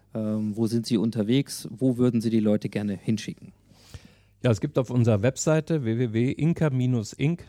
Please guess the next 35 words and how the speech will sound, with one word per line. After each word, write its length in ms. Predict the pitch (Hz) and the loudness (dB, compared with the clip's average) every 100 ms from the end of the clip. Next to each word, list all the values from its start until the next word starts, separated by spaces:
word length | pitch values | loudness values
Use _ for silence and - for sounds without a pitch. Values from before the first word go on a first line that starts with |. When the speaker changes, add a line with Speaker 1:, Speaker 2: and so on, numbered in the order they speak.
| - - | -14 -6
Speaker 2:
dot 220 | 110 - | -6 -2
com 280 | 143 202 240 _ _ _ _ - _ _ _ | 0 0 -4 _ _ _ _ -20 _ _ _
gibt 400 | 120 117 _ - | -8 -8 _ -8
es 540 | 113 104 - - - - | -2 -2 -2 -14 -16 -16
unseren, 760 | - 110 107 101 98 92 92 95 | -6 -2 0 0 -2 -2 -4 -4
äh, 160 | 92 87 | -4 -6
Veranstaltungsplan. 920 | - - 165 156 139 135 - 131 131 | -4 -4 -4 -6 -6 -8 -6 -4 -2
Man 180 | 104 95 | -2 -4
kann 180 | 107 92 | -4 -4
sehen, 220 | 101 98 | -4 -6
zu 140 | 98 | -8
welchen, 460 | 95 95 98 95 - - - | -10 -6 -6 -8 -10 -16 -14
ob, 240 | 101 - | -14 -14
zu 120 | 90 | -10
welchen 240 | 104 104 101 | -8 -6 -6
Veranstaltungen, 840 | 87 101 - 104 - 98 95 92 | -6 -6 -6 -8 -6 -6 -6 -6
äh, 200 | 92 92 | -6 -6
wir 140 | 98 | -8
unterwegs 440 | 98 104 107 147 - | -6 -8 -6 -8 -4
sind. 240 | 127 120 - _ _ _ _ | -4 -4 -8 _ _ _ _
Es 80 | _ | _
gibt 160 | - - | -16 -12
sowohl 180 | 95 95 | -8 -8
geschlossene, 680 | 95 107 107 - 110 104 | -8 -6 -6 -4 -2 0
es 180 | 101 - | -2 -6
gibt 160 | - - | -14 -8
die 80 | - | -4
eine 160 | 101 | -2
oder 100 | 98 | -2
andere 180 | 95 - | -2 -2
offene 500 | 127 - 123 117 120 | -4 -4 -2 -2 -4
Veranstaltung. 760 | - 98 104 - 101 95 95 95 | -6 -6 -6 -6 -4 -4 -4 -8
Es 140 | - | -8
gibt 260 | 113 - - | -12 -12 -10
am 260 | 104 - | -8 -10